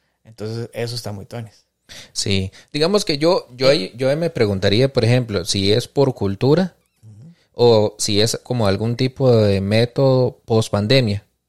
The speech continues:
Speaker 1: No, eso siempre ha sido así.
Speaker 2: Ok.
Speaker 1: Eso siempre ha sido así. Ellos de que son muy aseados, inclusive en las calles, no, no hay, usted no ve basura tirada.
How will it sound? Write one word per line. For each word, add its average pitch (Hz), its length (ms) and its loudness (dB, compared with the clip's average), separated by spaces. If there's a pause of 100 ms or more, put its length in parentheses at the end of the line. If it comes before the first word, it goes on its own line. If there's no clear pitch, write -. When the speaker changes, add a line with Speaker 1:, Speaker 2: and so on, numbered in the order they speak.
(240)
Speaker 1:
No, 160 240 -4
eso 151 180 -4
siempre 165 240 -6
ha 151 40 -4
sido 143 180 -4
así. 123 200 -8 (320)
Speaker 2:
Ok. - 160 -6 (320)
Speaker 1:
Eso 127 180 -10
siempre 143 260 -8
ha 131 40 -8
sido 127 160 -8
así. 117 180 -8
Ellos 120 220 -8
de 135 140 -8
que 98 280 -12
son 113 200 -14
muy 131 120 -12
aseados, 131 460 -6
inclusive 135 400 -12
en 139 60 -4
las 113 160 -8
calles, 160 480 -8 (720)
no, 131 800 -4
no 120 100 -6
hay, 123 80 -4
usted 117 180 -10
no 123 80 -4
ve 127 60 -4
basura 123 320 -6
tirada. 107 340 -10